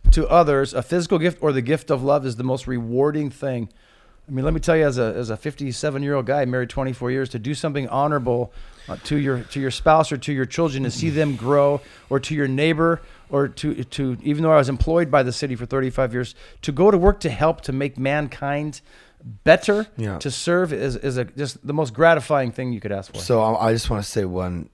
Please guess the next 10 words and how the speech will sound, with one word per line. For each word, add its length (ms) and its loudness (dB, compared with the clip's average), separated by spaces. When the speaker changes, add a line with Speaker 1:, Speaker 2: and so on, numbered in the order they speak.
Speaker 2:
thing 440 -6
in, 320 -10
in 240 -8
the 360 -12
spirit 440 -4
of 120 -8
that, 400 -4
and 100 -8
then 140 -8
we're, 180 -10